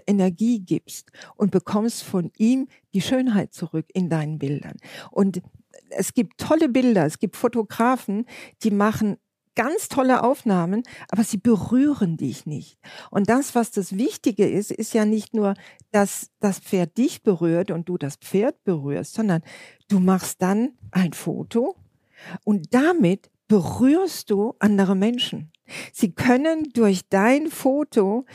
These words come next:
dieses Pferd wirklich spüren und erfassen. Und das ist wirklich in Büchern, Kalendern, überall der Unterschied.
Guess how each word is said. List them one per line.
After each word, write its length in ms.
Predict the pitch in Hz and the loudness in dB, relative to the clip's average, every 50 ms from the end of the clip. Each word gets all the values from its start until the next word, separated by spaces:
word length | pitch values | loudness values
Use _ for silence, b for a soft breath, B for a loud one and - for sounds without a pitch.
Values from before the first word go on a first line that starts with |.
| B B B B B - | B B B B B 0
dieses 420 | 247 269 294 - - 262 226 - | 2 2 2 2 0 -2 -2 -4
Pferd 540 | - - - 233 208 214 220 254 269 - - | -8 -6 -2 0 2 2 2 0 -2 -2 0
wirklich 400 | - 226 220 - - 233 - - | 2 2 2 0 -2 -6 -6 -6
spüren 600 | - - - - 220 214 240 254 247 262 240 220 | -8 -8 -4 -2 -2 0 0 -2 -2 -2 -4 -2
und 180 | - 226 220 - | -4 -4 -4 -4
erfassen. 640 | 202 208 - - - 247 254 - - - - - - _ _ _ B B B B B B B | -4 -6 -6 -10 -10 -10 -10 -10 -12 -16 -18 -18 -20 _ _ _ B B B B B B B
Und 120 | 202 202 | 0 2
das 160 | 233 233 233 247 | 2 2 2 0
ist 320 | 233 208 214 190 175 185 | 0 0 -2 -6 -4 0
wirklich 380 | 202 262 277 - 311 277 240 233 | 2 2 2 2 0 0 0 0
in 200 | 214 190 185 170 | 0 0 0 0
Büchern, 420 | 214 247 262 247 254 240 226 220 | 0 0 0 0 0 0 -2 0
Kalendern, 600 | - 220 190 185 185 208 226 226 220 220 214 - | 0 0 0 2 2 0 2 2 2 0 0 0
überall 640 | - - 269 302 330 285 254 - - 196 208 208 | -2 -2 -2 0 2 2 0 2 2 0 0 0
der 160 | 202 214 196 208 | 0 -2 -2 -2
Unterschied. 580 | 226 233 - 233 196 - - - 170 170 - | -4 -4 -4 -4 -4 -4 -4 -4 -4 -4 -6